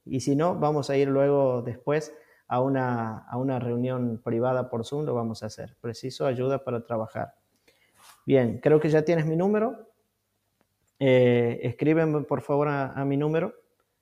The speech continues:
y, y vamos a coordinar, ¿sí? Escríbeme por privado a mi número y vamos a coordinar. Aquí está, está, estoy dando hoy una capacitación de duplicación,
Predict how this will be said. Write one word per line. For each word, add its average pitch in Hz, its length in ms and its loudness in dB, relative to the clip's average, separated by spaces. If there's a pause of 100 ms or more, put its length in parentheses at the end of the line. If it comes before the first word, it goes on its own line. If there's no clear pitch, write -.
(120)
y, 131 480 0
y 135 80 -2
vamos 143 320 -2
a 131 100 -6
coordinar, 120 540 -6 (320)
¿sí? - 420 -8 (400)
Escríbeme 135 520 -2
por 127 200 -4
privado 127 280 -2
a - 20 -4
mi 123 100 -2
número 139 440 -2
y 120 140 -4
vamos 120 520 -6
a 123 60 -10
coordinar. 110 420 -12 (140)
Aquí 135 580 -2 (460)
está, 127 1000 2
está, 151 280 -2
estoy 151 400 2
dando 147 280 2
hoy 233 280 2
una 143 340 -2
capacitación 127 720 -4
de 131 240 0
duplicación, 139 800 -2